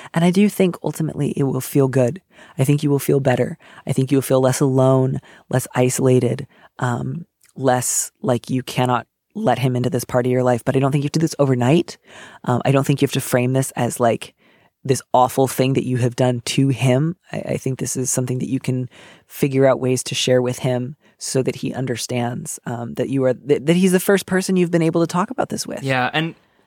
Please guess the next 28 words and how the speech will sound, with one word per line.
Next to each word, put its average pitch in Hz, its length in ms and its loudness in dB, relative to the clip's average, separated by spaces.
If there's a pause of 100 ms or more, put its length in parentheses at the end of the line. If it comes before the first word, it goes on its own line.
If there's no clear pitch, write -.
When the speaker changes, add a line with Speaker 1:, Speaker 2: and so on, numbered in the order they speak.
(600)
Speaker 2:
it's, 147 300 -8 (120)
it's 156 140 -4
a - 20 -6
challenging 139 420 -2
thing. 123 440 -4
There, 135 400 0 (880)
as 139 100 -8
far 156 220 2
as, 143 160 -2
like, 123 260 -6 (760)
other 139 200 -2
things 151 240 -8
you 139 60 -12
can 131 140 -6
do, 127 460 -6 (140)
um, 113 400 -4 (320)
finding 135 580 -2
ways 135 300 0
to 131 440 -4
explore 131 500 0
with 135 120 -2
each 127 160 -6
other 127 320 2
things 123 300 -2
that 120 100 -2
are 117 80 0
not 113 420 0
sex, - 540 -4